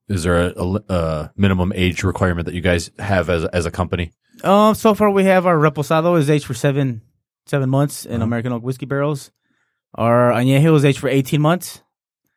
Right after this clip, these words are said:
Speaker 2: same barrels, American Oak whiskey barrels, and our Extra Añejo is aged for, aged for seven years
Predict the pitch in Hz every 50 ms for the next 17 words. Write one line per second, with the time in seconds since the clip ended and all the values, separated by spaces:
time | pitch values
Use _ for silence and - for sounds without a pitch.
0 | _ _ - - 131 123 117 123 131 139 160 151 - - 127 123 123 120 127 123
1 | 120 117 135 131 - 131 131 143 147 147 151 143 - - - - 120 123 127 123
2 | 139 175 - - - 160 151 147 143 147 147 135 139 135 - - 123 113 - _
3 | - 123 135 135 127 - - - 131 117 - - 170 175 156 131 127 120 113 110
4 | 101 - -